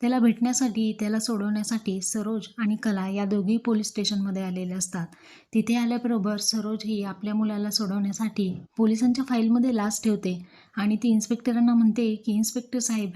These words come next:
हे बघा, अद्वैत हा माझा एकुलता एक मुलगा आहे, त्याला या संकटातून वाचवण्यासाठी मी काहीही करू शकते." तेव्हा इन्स्पेक्टर साहेब फाईलमधील पैसे पाहतात आणि डायरेक्ट सरोजला म्हणतात, "हे बघा चांदेकर मॅडम, तुम्ही पोलिसांना लाच देताय, अशी लाच देणं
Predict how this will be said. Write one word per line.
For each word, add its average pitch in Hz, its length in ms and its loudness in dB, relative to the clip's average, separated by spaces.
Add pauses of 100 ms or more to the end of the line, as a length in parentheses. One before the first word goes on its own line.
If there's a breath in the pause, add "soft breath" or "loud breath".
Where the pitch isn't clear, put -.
(140)
हे 214 100 2
बघा, 190 280 -2 (440 loud breath)
अद्वैत 226 340 2
हा 247 80 4
माझा 247 240 2
एकुलता 240 380 0
एक 233 140 -2
मुलगा 208 240 4
आहे, 185 300 -2
त्याला 196 300 -4
या 214 140 -2
संकटातून 214 580 0
वाचवण्यासाठी 214 720 -2 (140)
मी 226 80 6
काहीही 220 380 2
करू 202 220 -2
शकते." 180 440 -8 (440 loud breath)
तेव्हा 220 320 4
इन्स्पेक्टर 220 420 -2
साहेब 202 340 -2 (360)
फाईलमधील 214 460 4
पैसे 208 340 0
पाहतात 214 480 -4
आणि 202 320 0
डायरेक्ट 208 380 -2
सरोजला 208 380 0
म्हणतात, 190 380 0 (260)
"हे 214 120 2
बघा 220 220 2
चांदेकर 208 440 0
मॅडम, 190 280 -2 (460 loud breath)
तुम्ही 220 200 10
पोलिसांना 233 540 2
लाच 208 320 -2
देताय, 240 360 0 (220)
अशी 208 300 0
लाच 220 300 2
देणं 220 320 2